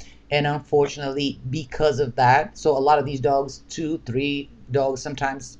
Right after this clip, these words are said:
more than that, spend the entire day together. And we have no idea what they do, and fight starts, and dogs get hurt, and people don't understand why. They don't understand why we have to separate the dogs. And if I have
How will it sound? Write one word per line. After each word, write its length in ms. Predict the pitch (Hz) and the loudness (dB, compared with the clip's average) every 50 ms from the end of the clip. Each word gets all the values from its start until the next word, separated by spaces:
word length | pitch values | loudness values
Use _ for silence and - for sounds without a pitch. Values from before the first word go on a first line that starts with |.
| - - | -20 -8
more 260 | 135 127 127 131 139 | -4 -2 0 0 0
than 160 | 143 170 185 | 0 0 4
that, 280 | 185 185 190 190 190 - - - - - - - - | 6 8 8 8 6 2 -8 -18 -20 -20 -20 -20 -18
spend 320 | - - - - 151 143 | -18 -8 0 0 2 2
the 80 | 139 135 | 2 0
entire 340 | 131 123 - 131 127 127 123 | -2 2 4 4 6 6 4
day 140 | 123 123 | 4 2
together. 560 | 120 120 - 117 101 101 117 107 95 92 85 - - - - - - - - - - | 0 0 -4 -8 -4 -4 -4 -4 -4 -10 -14 -16 -18 -20 -20 -20 -20 -20 -20 -16 -4
And 540 | - 127 123 120 120 120 117 117 120 117 117 - - - - - - - - - - - | 0 2 4 4 4 4 4 4 2 2 0 -2 -8 -18 -20 -20 -20 -20 -20 -20 -10 -2
we 140 | 143 151 143 | 2 2 4
have 160 | 135 151 131 | 4 4 2
no 120 | 127 127 | 2 2
idea 320 | 123 120 117 117 123 127 117 | 2 2 2 2 2 2 2
what 140 | 113 110 | 2 0
they 80 | 110 113 | -2 -4
do, 420 | 101 92 139 147 156 165 185 190 - - | -4 -2 -2 -2 0 -2 -2 -4 -6 -6
and 300 | - 120 120 117 113 107 | -2 0 0 0 0 -2
fight 320 | - - - 117 113 117 - | -2 0 0 0 0 0 -4
starts, 760 | - - - 143 143 156 156 156 160 156 - - - - - | -8 -6 0 4 4 6 6 6 4 2 -2 -12 -16 -14 -8
and 360 | - 131 123 123 117 120 120 | -2 0 2 2 4 2 2
dogs 240 | 120 127 123 120 107 | 2 2 0 0 0
get 160 | - 127 123 | -2 -6 -8
hurt, 420 | - - - 143 143 143 139 139 - | -8 -4 -2 0 2 2 0 0 -2
and 260 | - 135 127 123 123 123 | -6 -4 -2 -2 -2 -2
people 220 | 127 123 - 127 | -4 -4 -2 0
don't 100 | 120 113 | 0 0
understand 460 | 113 117 117 113 - - 110 107 104 | 0 -4 -6 -6 -6 -8 -8 -6 -4
why. 320 | 107 104 95 90 90 - - - - - - - | -4 -4 -4 -6 -10 -14 -16 -18 -20 -20 -12 -4
They 100 | - 131 | -2 0
don't 420 | 123 120 110 160 160 165 170 175 175 | 0 2 4 4 4 6 4 2 -2
understand 480 | 170 156 156 151 - - 147 147 143 | -4 -6 -6 -8 -4 -6 -6 -4 -2
why 200 | 135 131 135 131 | 2 2 4 4
we 120 | 135 139 120 | 4 2 0
have 160 | 131 127 - | 0 -4 -4
to 80 | - 127 | -6 -12
separate 480 | - - 143 127 - - 127 120 113 | -10 -6 -6 -6 -4 -2 -2 -2 -2
the 60 | - 113 | -4 -8
dogs. 440 | 107 110 107 - - 92 - - - - - - - - - - - - | -10 -10 -10 -10 -12 -14 -16 -18 -20 -16 -16 -16 -16 -16 -20 -20 -14 -6
And 380 | - 127 123 123 120 123 123 123 - - | -2 0 2 2 2 2 0 -2 -6 -4
if 160 | 143 143 139 165 | -4 0 2 2
I 60 | 165 | 6
have 320 | 175 175 170 165 156 - | 6 6 6 6 4 -2